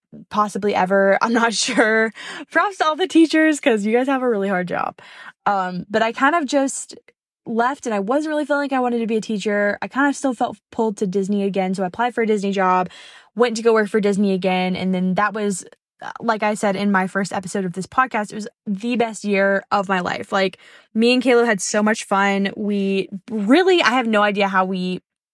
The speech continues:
survived there because Caleb had an eBay business and I was working at Disney. And I just feel like you would think, like, looking at that situation on the outside, you know, it doesn't seem half bad, but, like, there were a lot of <laughs> times when I was like,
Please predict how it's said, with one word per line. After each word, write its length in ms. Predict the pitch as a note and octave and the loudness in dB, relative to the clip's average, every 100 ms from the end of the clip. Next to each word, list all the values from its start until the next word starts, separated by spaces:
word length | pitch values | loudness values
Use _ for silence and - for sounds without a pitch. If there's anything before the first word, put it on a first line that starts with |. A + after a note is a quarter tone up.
| _ _ | _ _
survived 640 | - G#3+ F3+ F3 G#3 A#3 A#3+ | -6 -2 2 2 2 -2 -2
there 280 | C#4+ D4 D4+ | 0 0 0
because 360 | B3 A3 G3+ - - - | -2 -4 -4 -8 -20 -18
Caleb 260 | - G#3+ A3+ | -2 0 2
had 120 | A3+ | 2
an 100 | G3+ | 0
eBay 320 | - F#3+ G3 | -2 2 4
business 400 | G3 G3+ G3+ G3 | 4 2 0 -2
and 260 | - G3 F#3 | -2 -2 -2
I 260 | - F#3 F#3 | 0 0 0
was 340 | F3+ F3+ - | 0 0 -4
working 380 | - F#3+ F#3+ F#3+ | -6 -4 -2 -2
at 100 | F#3 | -4
Disney. 380 | F3+ F3+ G3+ G3+ | -4 -2 0 0
And 200 | - G3 | -2 -2
I 280 | - G3+ F#3 F#3+ - | 0 0 -2 -8 -4
just 260 | G#3+ - | -2 -2
feel 180 | - G3 | 0 2
like 320 | F#3+ F3+ - - - - - - _ | 0 -2 -8 -20 -20 -20 -20 -20 _
you 240 | B3 B3 | 2 6
would 140 | F4 - | 6 6
think, 260 | C#4+ D4+ | 2 -2
like, 240 | B3+ B3+ G#3 - _ _ - | 0 0 -2 -10 _ _ -10
looking 440 | A3+ G#3 B3 D#4 | -4 0 0 2
at 80 | D#4+ | 0
that 140 | D#4 C#4 | 0 -4
situation 540 | C#4 D4 C#4 C#4 D4 | -2 0 0 2 0
on 160 | A3+ G#3+ | 2 0
the 140 | G#3 | 0
outside, 720 | F#3 G3 - A3 A3 A3 G#3+ - _ _ _ _ _ _ | 0 0 0 0 0 -2 -8 -12 _ _ _ _ _ _
you 160 | A3 A#3+ | -6 0
know, 100 | A3+ | 2
it 40 | |
doesn't 260 | G#3 B3+ B3 | 2 2 0
seem 180 | B3+ A#3 | -2 -2
half 280 | G3+ G3 - | 0 -2 0
bad, 440 | F3 F#3 G3 F3+ | 2 2 2 0
but, 160 | F#3+ G3+ | -4 -2
like, 260 | F#3+ F#3+ | -2 -2
there 160 | G3+ C4+ | -2 0
were 120 | D4 | 2
a 80 | B3 | 2
lot 240 | F#3+ F#3+ | 0 0
of 100 | A#3 | -2
<laughs> 0 | |
times 460 | C4 G#3+ A3 C#4+ C4 | -6 -4 -2 -2 -2
when 80 | C4 | -2
I 80 | |
was 120 | B3+ B3+ | -4 -6
like, 180 | B3+ | -10